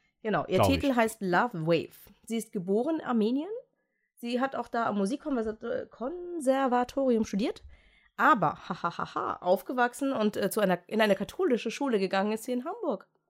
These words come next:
Speaker 1: Und sie wohnt auch jetzt wieder in Hamburg.
Speaker 2: Ja, umso besser.
Speaker 1: Und, äh, man kann sie sogar kennen, also ich jetzt nicht, aber andere,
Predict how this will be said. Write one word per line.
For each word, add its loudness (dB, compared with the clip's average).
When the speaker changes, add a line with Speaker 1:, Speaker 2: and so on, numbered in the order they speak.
Speaker 1:
Und -2
sie 4
wohnt 4
auch 2
jetzt 2
wieder 2
in -4
Hamburg. -4
Speaker 2:
Ja, -2
umso -2
besser. 0
Speaker 1:
Und, 4
äh, 4
man 4
kann 0
sie 0
sogar -2
kennen, 0
also -6
ich -8
jetzt -6
nicht, -4
aber -6
andere, -2